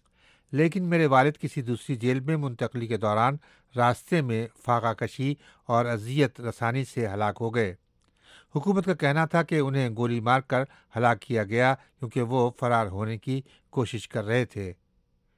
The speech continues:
لیکن یہ سچ نہیں تھا۔ کم ہے سوک ایک سیاسی قیدی کیمپ میں اٹھائیس سال گزارنے کے بعد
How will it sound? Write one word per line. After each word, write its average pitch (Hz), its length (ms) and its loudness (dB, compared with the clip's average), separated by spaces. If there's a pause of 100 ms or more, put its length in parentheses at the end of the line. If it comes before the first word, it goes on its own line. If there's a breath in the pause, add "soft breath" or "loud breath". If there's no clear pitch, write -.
(120)
لیکن 127 380 -2
یہ 113 320 -2 (340)
سچ - 460 -2
نہیں 113 300 -6
تھا۔ 87 280 -12 (920)
کم 180 160 6
ہے 175 180 6
سوک 165 360 2 (240 soft breath)
ایک 143 240 4
سیاسی 147 440 2
قیدی 127 360 0
کیمپ 135 220 2
میں 147 260 0 (280 soft breath)
اٹھائیس 147 500 4
سال 143 300 4
گزارنے 117 320 2
کے 110 120 -2
بعد 120 220 8